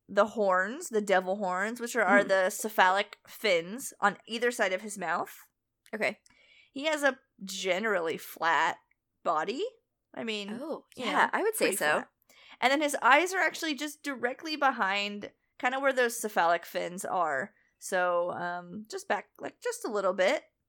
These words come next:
Speaker 1: And he does have gill slits on his belly. So on his ventral side, he's got his, his breathing apparatus.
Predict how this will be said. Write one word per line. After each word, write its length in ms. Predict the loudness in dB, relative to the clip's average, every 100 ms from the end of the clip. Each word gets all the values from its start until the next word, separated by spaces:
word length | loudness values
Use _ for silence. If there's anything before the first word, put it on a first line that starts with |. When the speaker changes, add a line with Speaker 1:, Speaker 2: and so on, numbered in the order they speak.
| _ _ -4
Speaker 1:
And 320 | 2 2 0
he 100 | -2
does 260 | 2 2 2
have 220 | -2 0
gill 200 | 0 0
slits 440 | 0 0 0 -4 2
on 200 | 2 4
his 200 | 0 -2
belly. 440 | -2 -2 -2 -8 -12
So 160 | -8
on 60 | -6
his 200 | -6 -6
ventral 440 | -2 -2 -2 -6
side, 460 | -6 -4 -4 -6 -8
he's 180 | -12 -8
got 300 | -4 -4 -4 _ _ _ -10
his, 360 | -8 -8 -12
his 240 | -10 -10 -10
breathing 540 | -12 -10 -8 -10 -10 -8
apparatus. 920 | -6 -6 -8 -10 -10 -12 -12 -14